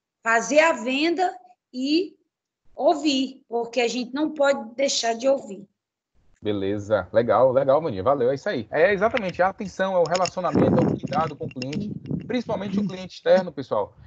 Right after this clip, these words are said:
Speaker 2: A gente tem que ter muito cuidado realmente pra não, não perder esse cliente. Deixa eu ouvir só mais uma pessoa pra gente avançar,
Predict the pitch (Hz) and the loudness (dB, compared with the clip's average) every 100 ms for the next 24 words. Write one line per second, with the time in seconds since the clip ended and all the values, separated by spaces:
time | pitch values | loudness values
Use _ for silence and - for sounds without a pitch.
0 | - - 127 156 165 170 160 170 147 170 | -8 0 0 -2 -8 -10 -4 -4 -4 -8
1 | - 170 123 135 135 135 120 131 - 131 | -8 -2 2 2 2 0 -2 -8 -4 -2
2 | 123 127 135 _ _ 139 147 165 135 123 | -2 -4 -10 _ _ -8 -2 0 0 -2
3 | 131 143 143 123 101 - - - 165 185 | -4 -6 -6 -6 -6 -12 -20 -4 0 6
4 | 240 214 247 240 214 220 220 175 202 185 | 4 4 0 0 0 -2 -2 -4 -2 2
5 | 180 175 170 165 151 - 175 196 | 2 0 -4 -2 -2 0 -2 -2